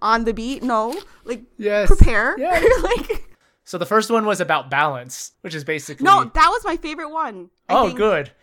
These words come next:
Speaker 1: With
Speaker 2: So
Speaker 1: the,
Speaker 2: we've run
Speaker 1: "Can
Speaker 2: out
Speaker 1: you
Speaker 2: of
Speaker 1: play more
Speaker 2: ideas.
Speaker 1: softly?"
Speaker 2: Yeah,
Speaker 1: thing?
Speaker 2: can you, can you be a little softer there?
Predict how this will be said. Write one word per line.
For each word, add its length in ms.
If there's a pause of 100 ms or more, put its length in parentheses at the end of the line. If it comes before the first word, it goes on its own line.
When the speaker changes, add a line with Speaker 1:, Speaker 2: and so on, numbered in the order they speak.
(100)
Speaker 1:
With 140
Speaker 2:
So 60
Speaker 1:
the, 40
Speaker 2:
we've 160
run 100
Speaker 1:
"Can 60
Speaker 2:
out 60
Speaker 1:
you 60
Speaker 2:
of 40
Speaker 1:
play 80
more 120
Speaker 2:
ideas. 80
Speaker 1:
softly?" 420 (240)
Speaker 2:
Yeah, 140
Speaker 1:
thing? 100
Speaker 2:
can 80 (120)
you, 60 (100)
can 80
you 80
be 80
a 80
little 160
softer 340
there? 220